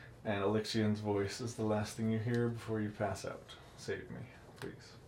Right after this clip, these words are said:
So it wa-, the per-, <laughs> the,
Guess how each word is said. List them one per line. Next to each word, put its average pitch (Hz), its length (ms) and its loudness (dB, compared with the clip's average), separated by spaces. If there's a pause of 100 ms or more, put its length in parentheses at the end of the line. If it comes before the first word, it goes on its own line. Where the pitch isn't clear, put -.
(1200)
So 101 460 6
it 104 120 2
wa-, 107 180 4 (380)
the 110 300 6 (680)
per-, 143 260 6
<laughs> 123 240 2
the, 127 300 4